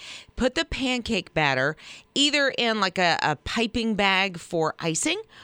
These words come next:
or in a Ziploc and cut the corner off the Ziploc bag.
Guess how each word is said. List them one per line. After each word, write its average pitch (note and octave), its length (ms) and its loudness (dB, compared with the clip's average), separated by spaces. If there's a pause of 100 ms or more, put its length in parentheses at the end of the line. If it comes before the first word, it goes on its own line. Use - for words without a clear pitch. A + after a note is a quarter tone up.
(200)
or B3 140 4
in A#3+ 60 2
a G#3+ 40 0
Ziploc E3+ 560 0 (520)
and E3+ 140 -2
cut - 360 -6
the E3+ 400 2
corner A3+ 480 -2
off G#3 260 -4
the G3+ 80 -4
Ziploc F#3 480 -2
bag. G#3+ 320 -2